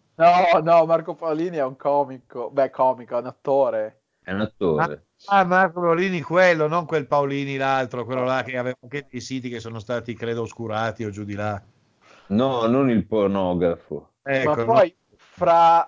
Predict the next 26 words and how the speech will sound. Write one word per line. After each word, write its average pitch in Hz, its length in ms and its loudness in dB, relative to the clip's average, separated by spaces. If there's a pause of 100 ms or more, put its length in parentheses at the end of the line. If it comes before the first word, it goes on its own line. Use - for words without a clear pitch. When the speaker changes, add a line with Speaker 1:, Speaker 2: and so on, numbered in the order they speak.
Speaker 1:
fra 151 340 -4
i 151 140 -4
vari, 185 600 -2 (120)
fra - 160 -12
l'art-, 143 320 -6
l'articolo 202 540 -2
più 165 200 -10
visto 170 380 -12
del 143 180 -4
co-, 139 160 -6
di 139 140 -12
Corriere 151 360 -6
punto 143 240 -12
it 147 240 -10
di 135 200 -6
oggi 117 640 -6 (320)
Speaker 3:
Sì. - 180 -10
Speaker 1:
è 147 400 2 (540)
"Da 160 220 -2
Camilleri 202 880 0
a 165 120 -2
Luke 170 380 -8
Perry 160 560 -2
a 147 120 -6
Nadia 147 320 -6
Toffa. 110 600 -10